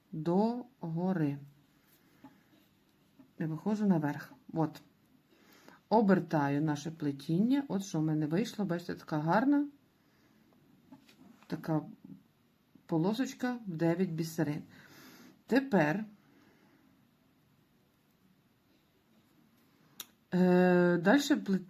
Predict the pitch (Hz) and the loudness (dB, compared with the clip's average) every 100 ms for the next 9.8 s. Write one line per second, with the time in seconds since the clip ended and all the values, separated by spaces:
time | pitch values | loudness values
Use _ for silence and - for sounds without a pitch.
0 | - - 233 285 254 214 190 196 240 226 | -8 2 2 4 2 2 2 0 -2 2
1 | 196 180 180 - - - - 170 180 180 | 4 4 0 -4 -10 -10 -12 -8 -4 -4
2 | 190 - 185 220 262 233 202 185 175 190 | -4 -2 2 4 4 2 0 -2 0 0
3 | 233 214 190 185 - 202 185 190 214 208 | 2 4 2 0 -2 0 2 4 2 0
4 | 208 190 190 190 185 190 180 151 143 139 | 0 2 2 0 -4 -2 0 2 2 -2
5 | 165 160 196 190 190 190 175 170 151 143 | -8 -4 0 0 0 -2 0 2 0 -2
6 | 156 - - - - 190 196 233 220 208 | -8 -10 -16 -18 -2 0 0 0 2 4
7 | 196 269 277 202 196 196 202 202 220 214 | 6 4 2 0 0 0 2 2 2 0
8 | 208 180 147 147 160 220 247 220 190 190 | 2 2 2 -2 -4 -2 -2 0 -2 -2
9 | 180 170 160 160 143 - 247 | -4 -2 0 0 -2 -2 -2